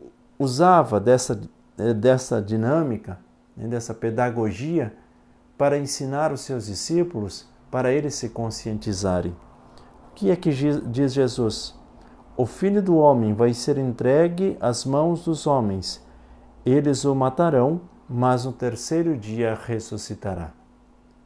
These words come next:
É importante nós observar e seguir os passos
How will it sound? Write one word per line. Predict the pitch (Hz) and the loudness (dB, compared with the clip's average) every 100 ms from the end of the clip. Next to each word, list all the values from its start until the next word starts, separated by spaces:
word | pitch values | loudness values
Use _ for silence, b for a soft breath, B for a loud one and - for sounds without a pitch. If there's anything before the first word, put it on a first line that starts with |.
| _ _ _ _ _ _ _ _ _ _ _ - | _ _ _ _ _ _ _ _ _ _ _ -2
É | 117 | 0
importante | 143 151 147 139 - 185 190 147 | 0 -2 0 0 2 0 0 -2
nós | 139 139 147 | 0 0 2
observar | 143 139 - 127 101 120 127 113 90 b b - | 0 -2 -2 -2 0 0 0 0 -6 b b -6
e | 151 | -4
seguir | - 160 123 147 196 | -2 -2 -2 -2 -2
os | 165 131 - | -2 -4 -10
passos | - 160 160 - - 98 - - | -4 -2 -2 -4 -12 -12 -12 -18